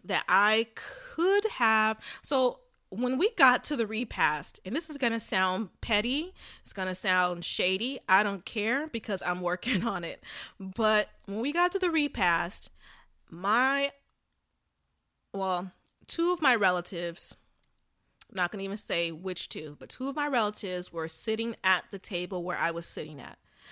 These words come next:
And I barely spoke to them. And I barely spoke to them because in the past, I feel like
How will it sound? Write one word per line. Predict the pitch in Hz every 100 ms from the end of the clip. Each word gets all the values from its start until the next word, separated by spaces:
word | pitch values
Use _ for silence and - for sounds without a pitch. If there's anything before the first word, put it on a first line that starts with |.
| - - _ -
And | 190 185 - _ _ _ _ _ -
I | 202 226 226 226 220 220 _ _ _
barely | - 196 226 240 233 233 233 247 -
spoke | - - - - 190 180 -
to | 180
them. | 147 143 151 - _ _ _
And | 196 190
I | 180
barely | 180 190 220 269 339
spoke | - 277 233 -
to | 226
them | 185 180
because | 180 175 - 190 180 175 175 175 - - - - - - - _ _ _ _ _ _ _ _ _ _
in | 185 277
the | 392
past, | - 262 220 214 226 - -
I | 170 196 240 311
feel | 339 - - 277 214 185 170 180
like | 185 175 175 -